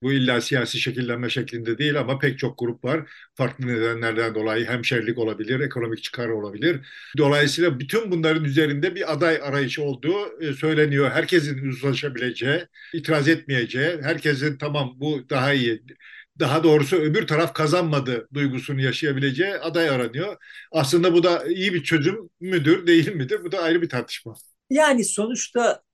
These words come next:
Speaker 2: bu tür şeylerde, bu tür durumlarda neyin iyi olduğu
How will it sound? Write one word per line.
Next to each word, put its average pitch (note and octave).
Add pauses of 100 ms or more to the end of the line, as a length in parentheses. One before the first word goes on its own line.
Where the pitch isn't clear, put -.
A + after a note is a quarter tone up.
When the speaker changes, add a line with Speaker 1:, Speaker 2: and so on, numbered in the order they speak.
(120)
Speaker 2:
bu F3
tür F#3+
şeylerde, F3
bu F#3+
tür D#3
durumlarda E3+ (120)
neyin F3+
iyi F3+
olduğu F3